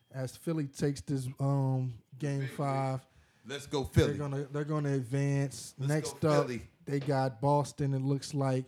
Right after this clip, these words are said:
Speaker 1: it might be Milwaukee, but I'm pretty sure it's Boston. So shout out to Philly. Shout out to the Sixers.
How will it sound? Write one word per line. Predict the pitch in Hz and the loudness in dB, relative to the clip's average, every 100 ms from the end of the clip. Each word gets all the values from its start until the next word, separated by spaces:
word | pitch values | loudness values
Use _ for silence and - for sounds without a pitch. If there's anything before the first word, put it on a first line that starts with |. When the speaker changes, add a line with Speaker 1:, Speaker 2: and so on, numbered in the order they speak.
| - | -4
Speaker 1:
it | 127 | -2
might | 135 139 127 | 2 0 0
be | 135 | -2
Milwaukee, | 135 131 135 127 - | -2 -2 -2 -2 -4
but | 127 127 | -4 -4
I'm | 117 | -4
pretty | - 127 | -4 -4
sure | 123 139 127 | -2 0 -2
it's | 117 | 0
Boston. | 127 123 120 127 | 0 0 -2 -6
So | - 120 | -4 -6
shout | - 147 | -2 0
out | 147 135 | 2 0
to | 127 | -2
Philly. | - 139 127 127 | -2 -2 0 -2
Shout | - 151 | -2 0
out | 139 131 | 0 -2
to | 123 | -6
the | |
Sixers. | 123 - 117 - 117 | -6 -8 -8 -8 -10